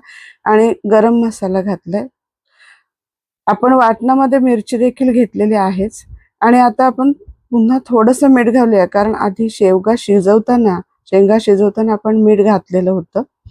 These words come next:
आता हे मसाले तेल सुटेपर्यंत चांगले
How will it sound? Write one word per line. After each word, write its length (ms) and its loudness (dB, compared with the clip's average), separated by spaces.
आता 240 0
हे 220 4
मसाले 580 0
तेल 240 2
सुटेपर्यंत 760 -4
चांगले 440 0